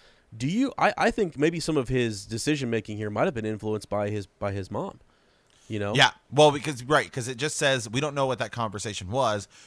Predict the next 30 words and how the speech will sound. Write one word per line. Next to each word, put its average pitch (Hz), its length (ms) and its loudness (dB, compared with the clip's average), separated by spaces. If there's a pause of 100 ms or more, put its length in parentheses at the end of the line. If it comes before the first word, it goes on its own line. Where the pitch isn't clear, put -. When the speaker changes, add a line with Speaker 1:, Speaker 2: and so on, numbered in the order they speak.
(120)
Speaker 2:
We 113 120 -2
just 113 180 0
know 110 200 4
that 98 200 -2
when, 95 560 -4
you 95 100 -8
know, 90 100 -6
s-, - 180 -10 (380)
she - 180 -2
came 107 220 -4
out, 110 220 2
she 113 80 -6
was 92 200 -8
red-faced 92 600 -6
and 87 100 -10
her 80 160 -10
eyes 87 260 -8
were 85 80 -16
puffy, - 540 -6
right? 87 260 -10 (360)
Speaker 1:
Right. 104 200 -2 (960)
Speaker 2:
And 107 180 -8
so, 117 320 6
I 107 120 2
mean, 104 160 -6
clearly 135 480 0
it - 100 -6
was 98 240 -6
not 113 360 4 (340)
good, 107 720 0